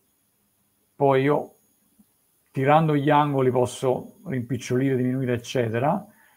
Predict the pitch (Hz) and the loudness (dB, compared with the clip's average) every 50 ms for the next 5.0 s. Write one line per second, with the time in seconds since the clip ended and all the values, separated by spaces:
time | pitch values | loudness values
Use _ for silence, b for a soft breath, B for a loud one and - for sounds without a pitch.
0 | b b b b b - 262 - 131 131 131 127 127 127 127 123 127 131 135 135 | b b b b b -6 -2 0 2 2 2 2 2 2 2 2 2 0 0 0
1 | 131 131 135 135 143 143 139 135 127 131 123 123 123 123 123 123 - 165 175 175 | 0 0 0 2 2 2 4 4 2 2 4 4 4 4 4 4 4 4 4 4
2 | 165 151 135 127 120 123 131 - 127 123 120 123 120 123 120 120 120 117 120 117 | 4 4 2 2 2 2 0 0 0 2 2 4 2 2 2 0 0 0 0 -2
3 | - - - - - - - - - 131 117 - - 135 131 131 131 139 143 135 | -2 -4 -4 -4 -4 -4 -4 -4 -4 -6 -6 -2 -2 0 0 2 0 0 0 0
4 | 127 123 120 123 120 120 123 131 131 - - 127 110 120 131 127 131 123 120 117 | 0 0 0 -2 -2 -2 -2 -2 -4 -4 -4 -6 -2 0 2 2 2 2 0 -4